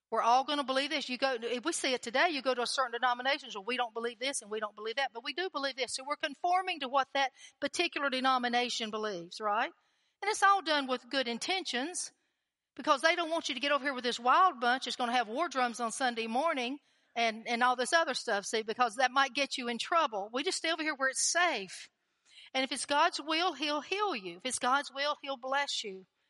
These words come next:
right? It's safe, right? No, it'll se-, it, it's destructive. So we see that, that this is when this great shift became. And then about fifteen twenty-five, William Tyndale, he was a, he was a Bible translator.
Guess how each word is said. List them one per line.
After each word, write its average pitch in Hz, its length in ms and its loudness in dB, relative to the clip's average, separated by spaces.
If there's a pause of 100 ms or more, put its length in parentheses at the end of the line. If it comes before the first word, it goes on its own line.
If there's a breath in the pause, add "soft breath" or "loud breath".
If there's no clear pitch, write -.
(340)
right? 247 320 4
It's 247 140 -2
safe, 311 680 2 (200)
right? 285 400 2
No, 330 240 2
it'll 240 140 -2
se-, 311 280 -4
it, 269 160 -2
it's 262 220 -4
destructive. 262 800 0 (560 loud breath)
So 294 180 0
we 294 140 0
see 403 380 2
that, 247 200 2
that 269 180 0
this 359 220 0
is 339 120 -4
when 302 180 2
this 285 160 -4
great 269 320 0
shift 330 440 -2
became. 277 520 -2
And 240 80 -2
then 339 140 0
about 302 300 2
fifteen 311 400 -4
twenty-five, 285 880 0
William 269 280 -2
Tyndale, 269 720 -2 (520 soft breath)
he 302 140 -2
was 277 180 0
a, 240 160 2
he 240 240 -4
was 247 160 -2
a 220 60 -4
Bible 247 300 4
translator. 240 760 0